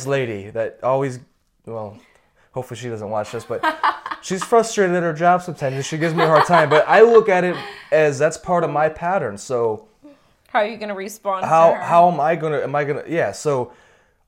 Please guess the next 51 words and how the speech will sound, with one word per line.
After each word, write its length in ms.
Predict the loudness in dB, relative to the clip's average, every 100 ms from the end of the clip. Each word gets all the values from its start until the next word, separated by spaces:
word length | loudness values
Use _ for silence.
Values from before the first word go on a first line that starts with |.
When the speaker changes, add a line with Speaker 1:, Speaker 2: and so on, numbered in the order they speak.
| _
Speaker 2:
all 240 | 2 4 2
of 100 | -2
these 220 | -6 -6
things 240 | -4 -2 0
that 80 |
are 40 | 0
Speaker 1:
We 60 |
should 240 | 0 0 0
Speaker 2:
happening 240 | 0 -2
in 80 | -2
Speaker 1:
tell 100 | -2
Speaker 2:
your 80 | 2
Speaker 1:
the 40 |
Speaker 2:
life. 200 | 2 2
Speaker 1:
story 260 | 0 -10 -12
about 220 | -16 -14
that. 140 | -12 -12
I 100 | -12
think 220 | -14 -10
that's, 240 | -12 -12
like, 180 | -16 -16
a 60 | -18
perfect 500 | -16 -18 -18 -20 -20
example, 500 | -20 -20 -20 -20 -20
'cause 180 | -16 -14
it 80 |
happened 340 | -14 -14 -14 -18
to 140 | -18
me 180 | -20 -20
too. 160 | -20 -20
We 140 | -18
didn't 240 | -18 -18 -18
know 160 | -18
that 120 | -16 -18
we 100 | -20
both 240 | -20 -20
experienced 800 | -20 _ -20 -20 -20 -20 -20 _
it. 240 | -20 _ _ _ -2
Speaker 2:
Well, 120 | 2
no, 220 | 4 6
it, 140 | 4 2
well, 320 | 0 0 0
well, 220 | 0 0
this 340 | -2 -6 -6
post 380 | -4 -2 -2 0
office 320 | -2 -2 -4
lady, 180 | -2 -2
we 160 | -4 -6
go 240 | -2 -2
in 180 | -2 -4
there 460 | -4 -4 -6 -10